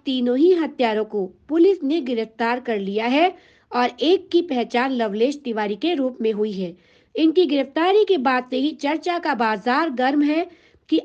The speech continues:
आखिर ये तीनों लोग कौन हैं और इन्होंने सरेआम माफिया की गोली मारकर हत्या कर दी। वहीं लवलेश तिवारी के लवलेश के भाई वेद ने मीडिया से बात करते हुए कई खुलासे किए हैं। उन्होंने बताया कि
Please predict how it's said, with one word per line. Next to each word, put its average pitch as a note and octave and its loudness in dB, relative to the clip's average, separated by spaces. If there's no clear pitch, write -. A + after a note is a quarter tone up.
आखिर D#4+ 2
ये E4+ 2
तीनों C4+ -4
लोग A#3+ -2
कौन B3 -2
हैं C4+ -6
और F4+ 0
इन्होंने D#4+ 0
सरेआम D#4 2
माफिया D4+ 0
की E4+ -4
गोली B3 2
मारकर A#3 -2
हत्या G3+ -6
कर F#3+ -8
दी। E3 -12
वहीं E4+ 6
लवलेश D#4+ 2
तिवारी B3+ 0
के B3+ -2
लवलेश A3 -2
के A#3+ -2
भाई G#3+ -2
वेद D4+ 0
ने D4+ 0
मीडिया A3+ -2
से G#3 -2
बात A#3 -2
करते D#4+ 0
हुए D#4+ 0
कई C#4+ 2
खुलासे E4+ 0
किए D#4 0
हैं। D#4 0
उन्होंने D4+ -2
बताया B3 -2
कि D#4 0